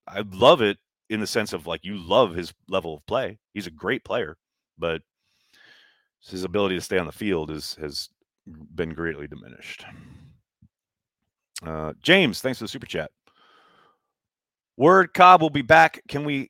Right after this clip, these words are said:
call Slot Rodgers a wasted pick then? The twelve effect. I want E Q to peak. We can't deal with a better brother at Detroit." <laughs> There's so much going on in this super chat.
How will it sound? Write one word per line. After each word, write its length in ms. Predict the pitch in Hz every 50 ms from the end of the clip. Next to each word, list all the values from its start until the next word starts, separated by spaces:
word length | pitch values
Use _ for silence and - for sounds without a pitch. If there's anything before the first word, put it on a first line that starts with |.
| _ _
call 260 | - - 160 151 147 -
Slot 360 | - - 151 156 151 - -
Rodgers 420 | 135 139 139 139 127 143 131 - -
a 80 | 113 110
wasted 380 | 117 127 120 - - 110 95
pick 180 | - 135 - _
then? 240 | - 123 127 123 120
The 60 | 101
twelve 240 | - - 135 131 120
effect. 340 | 110 - - 123 113 - - -
I 80 | 117
want 220 | 120 120 117 113 -
E 100 | 117 110
Q 200 | - - 120 117
to 80 | 113
peak. 420 | - - 135 131 123 110 - - _ _ -
We 140 | 101 113
can't 260 | 107 - 120 110 90 90
deal 160 | 117 117 107
with 100 | 101 85
a 60 | 82
better 220 | 82 110 101 101
brother 380 | 90 101 104 98 98 95 92 - -
at 140 | 92 90 -
Detroit." 340 | 87 76 - - 78 - _ _ _
<laughs> 160 | _ _ _ - - - _ - - _ _ _ _ _ _ _ _ _ _
There's 160 | - - -
so 300 | - - - - - 101
much 240 | - - _ - -
going 220 | 87 95 98 101
on 140 | 107 113 98
in 60 | 85
this 120 | 87 87 -
super 240 | - 113 - - 78
chat. 240 | - 80 80 -